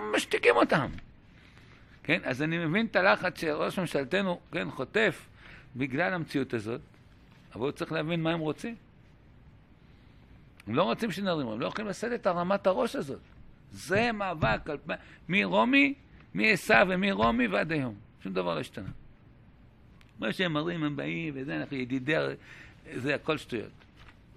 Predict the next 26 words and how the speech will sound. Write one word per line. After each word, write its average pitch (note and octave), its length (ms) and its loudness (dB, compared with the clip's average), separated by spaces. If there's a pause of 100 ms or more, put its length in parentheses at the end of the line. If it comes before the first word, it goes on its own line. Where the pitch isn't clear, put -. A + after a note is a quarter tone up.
(480)
זה B2 120 0
הכל, F#3 320 0
זה, C3 180 -4 (100)
זה, B2+ 280 -6
זה B2 140 -2
תחבולות, C#3 640 2 (300)
זה, A#2+ 280 0
זה, A2+ 160 -4
איך C3+ 100 -2
אומרים, F3+ 160 0
זה B2+ 160 0
אסטרטג-, E3+ 600 -2
זה A#2+ 120 -2
אותה F#3 180 4
מלחמה A3+ 480 0
באסטרטגיה E3+ 640 -4
אחרת. G#2 340 -6 (800)
כן? C#3 160 -2 (240)
אבל C3+ 220 -2
זה, E3 180 0
שום A3+ 180 -4
דבר F3+ 200 2
לא F3 100 2
השתנה D#3+ 340 0
ברצון C3+ 460 -2
שלהם, C#3+ 380 0